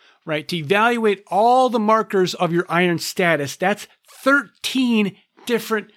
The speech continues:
markers. Yes, thirteen different lab markers need to be ran to do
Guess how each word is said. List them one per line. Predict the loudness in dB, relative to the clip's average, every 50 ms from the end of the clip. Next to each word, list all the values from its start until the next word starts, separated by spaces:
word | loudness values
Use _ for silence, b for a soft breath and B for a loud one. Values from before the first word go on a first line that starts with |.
| _ _ _
markers. | -2 0 0 0 0 -2 -8 -10 -10 -4 -2
Yes, | -2 -2 -2 -6 B B B B B B
thirteen | B -20 -4 -2 0 0 0 -2 -4 _ -6 -2 0 0 2 2 0 -2
different | -2 0 2 2 2 2 0 -2 -2 -2
lab | -4 0 0 2 2 2 0 0
markers | 0 0 0 0 0 -2 -4 -6 -6 -6 -4
need | -4 -2 -2 -4
to | -4
be | -4 -6 -4
ran | -4 -6 -6 -4 -4 -6 -6 -8 B B B B B
to | -4 -2
do | 0 2 2 0 0